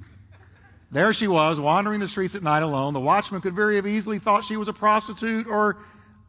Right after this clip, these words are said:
a crazy woman. The Shulamite at least did a very wise thing when they apprehended her. She gave her testimony. "I'm in love. I'm looking for my shepherd. I'm saved."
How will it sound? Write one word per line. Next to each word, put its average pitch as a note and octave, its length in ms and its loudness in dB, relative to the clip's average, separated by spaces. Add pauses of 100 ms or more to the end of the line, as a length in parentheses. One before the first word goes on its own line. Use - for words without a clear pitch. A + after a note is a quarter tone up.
a G3+ 200 2
crazy F#3+ 800 0 (140)
woman. F#2 640 -10 (2000)
The - 80 -12
Shulamite D#3 560 2
at C#3 100 -4
least C#3 360 0
did B2 100 -4
a - 20 -4
very B2+ 260 0
wise D3 420 0
thing D3 200 -4
when B2 140 -2
they B2 120 0
apprehended B2+ 500 -2
her. A2+ 100 -4
She C#3 160 -8
gave C3+ 160 -2
her C3+ 80 -8
testimony. C3+ 680 -8
"I'm A3 200 -2
in G#3 100 -4
love. G#3+ 520 -2 (840)
I'm - 160 -4
looking G#3+ 220 0
for G#3 100 2
my A3 160 6
shepherd. G#3 680 2 (880)
I'm B3 180 2
saved." B3+ 840 4